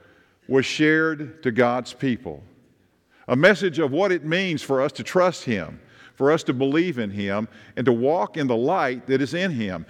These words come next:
It may be that you're walking in darkness. Remember what the message said? People walking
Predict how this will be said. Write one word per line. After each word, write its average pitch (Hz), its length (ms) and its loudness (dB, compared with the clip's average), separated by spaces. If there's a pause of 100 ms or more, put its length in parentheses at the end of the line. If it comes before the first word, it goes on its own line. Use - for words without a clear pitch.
(200)
It 156 160 2
may 196 200 6
be 170 260 2
that 135 200 -4
you're 185 140 6
walking 170 460 0
in 151 100 2
darkness. 165 580 0
Remember 147 360 2
what 180 160 0
the 175 80 -2
message 165 420 0
said? 185 400 0 (1500)
People 185 600 0
walking 165 600 0